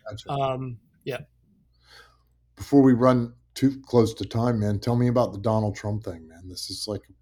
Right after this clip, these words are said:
Speaker 2: Oh,
Speaker 1: incredible.
Speaker 2: yeah.
Speaker 1: I hear about it. Yeah. <laughs>
Speaker 2: Uh, Trump. Um, I just thought he was a total cheeseball at the time. And, um, uh, before I had, uh, done Alex, I did another piece, uh, with the English guy where,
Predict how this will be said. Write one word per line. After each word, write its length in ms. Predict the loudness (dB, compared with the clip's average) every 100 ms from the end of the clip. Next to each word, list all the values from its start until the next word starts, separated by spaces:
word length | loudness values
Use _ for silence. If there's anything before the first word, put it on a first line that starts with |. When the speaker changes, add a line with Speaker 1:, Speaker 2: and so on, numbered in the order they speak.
| _
Speaker 2:
Oh, 40 | -6
Speaker 1:
incredible. 420 | -2 2 4 4
Speaker 2:
yeah. 360 | 4 4 2 0 -10 _ -6
Speaker 1:
I 40 |
hear 200 | 0 2
about 260 | 2 -2 -6
it. 60 | -12
Yeah. 300 | -8 -6 -6 -10 -10 -6
<laughs> 80 |
Speaker 2:
Uh, 360 | 2 2 2 -2 -10 _ _ -12
Trump. 440 | -6 2 4 4 -2 _ _ _ _ _
Um, 720 | 6 8 8 6 4 0 -2 -6 -4
I 140 | 0 2
just 180 | 2 6
thought 140 | 6
he 60 | 6
was 100 | 2
a 60 |
total 300 | 0 2 2
cheeseball 600 | 2 4 4 4 0 0
at 40 | -2
the 40 |
time. 440 | -2 2 2 0 -2
And, 480 | -2 0 -2 -4 -4
um, 500 | 0 0 0 -4 -6 -14 _ -8 -8 -8 -14 -20 _ -6
uh, 200 | 0 0
before 680 | 0 -4 4 8 10 8 6
I 120 | 4
had, 300 | 6 4 2 -6 -2
uh, 600 | 2 2 2 0 0 -2
done 440 | -2 2 4 4 4
Alex, 800 | 6 6 4 0 0 -2 -4 -10 _ _ _ -2
I 60 |
did 160 | 0 2
another 260 | 4 2 2
piece, 440 | 2 2 4 2 2
uh, 200 | 4 4
with 120 | 2
the 120 | 0
English 240 | 0 2 4
guy 260 | 6 6
where, 240 | 6 4